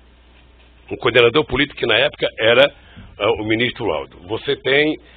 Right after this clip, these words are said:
ah, um chefe da Casa Civil, você tem um presidente de partido que conversa com os outros partidos políticos. Quando você recebe a indicação, você não vai ficar perguntando, "Ah, houve duas reuniões, houve três reuniões", você vai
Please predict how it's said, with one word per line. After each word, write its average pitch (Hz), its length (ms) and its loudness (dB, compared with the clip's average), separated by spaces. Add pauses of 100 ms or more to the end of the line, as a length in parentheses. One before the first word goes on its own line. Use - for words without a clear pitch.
(260)
ah, 117 400 4 (120)
um 123 360 -4 (180)
chefe 151 260 0
da 143 100 0
Casa 147 240 -2
Civil, 92 500 -4 (420)
você 120 340 -4
tem 151 420 0 (260)
um 127 120 -4
presidente 127 560 -4
de 120 100 -12
partido 139 380 -4
que 127 120 -14
conversa 147 420 -4
com 127 160 -4
os 107 80 -4
outros 147 200 -4
partidos 117 300 -6
políticos. 85 420 -10 (240)
Quando 185 220 -2
você 175 240 0
recebe 175 560 4
a 151 40 2
indicação, 117 600 -2 (480)
você 214 100 -8
não 233 100 -6
vai - 140 -4
ficar - 240 -4
perguntando, 101 760 0 (400)
"Ah, 117 140 4
houve 151 200 2
duas 110 200 2
reuniões, 117 300 0
houve - 120 -6
três 120 180 -4
reuniões", 117 320 2
você 135 100 -2
vai 156 160 4